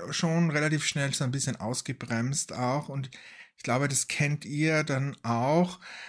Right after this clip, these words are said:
Also so zwei, drei Tage, wo es einem dann halt irgendwie nicht gut geht und wo man sich dann auch so ein bisschen schont und,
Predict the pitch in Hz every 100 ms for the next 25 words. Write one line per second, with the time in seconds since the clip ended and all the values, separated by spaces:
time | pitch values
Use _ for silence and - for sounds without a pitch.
0 | - - 143 147 - 147 - 131 147 147
1 | 135 143 135 127 139 156 156 156 156 143
2 | - 90 139 147 147 - 131 143 139 139
3 | 139 139 139 143 139 127 - 175 185 -
4 | 196 190 165 139 143 147 147 - 147 139
5 | - 147 143 143 151 139 - - 147 160
6 | 180 180 160 156